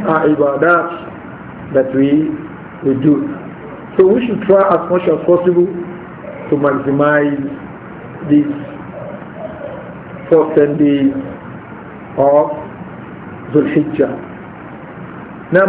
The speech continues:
as for the slaughtering, the animal that we are going to slaughter, the Messenger of Allah sallallahu alaihi wasallam let us know, "أربع لا تجزئ في الأضاحي." When you want to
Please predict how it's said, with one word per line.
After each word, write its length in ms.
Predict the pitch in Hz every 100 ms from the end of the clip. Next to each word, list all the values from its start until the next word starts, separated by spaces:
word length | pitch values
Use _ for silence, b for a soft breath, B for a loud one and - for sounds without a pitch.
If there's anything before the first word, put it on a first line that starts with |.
| 190
as 160 | 156
for 100 | 156
the 120 | 151 156
slaughtering, 400 | 170 190 185 139 117 101 - - - - - - - -
the 80 | 156
animal 380 | 175 185 180 175
that 180 | 160
we 80 | 156
are 60 | 143
going 160 | 160 160
to 160 | - 151
slaughter, 360 | 151 151 160 156 - - - - - - - -
the 80 | 151
Messenger 240 | 165 165
of 80 | 156
Allah 140 | 156 156
sallallahu 240 | 151 151 156
alaihi 160 | 151
wasallam 160 | 156 151
let 140 | 151 151
us 160 | 151 -
know, 80 | 143
"أربع 400 | 151 170 165 165 160 156 156 - - - - - -
لا 160 | 214 208
تجزئ 280 | 180 - 160
في 80 | 151 147
الأضاحي." 600 | 147 143 147 143 147 -
When 100 | 143
you 80 | 151
want 240 | 180
to 40 | -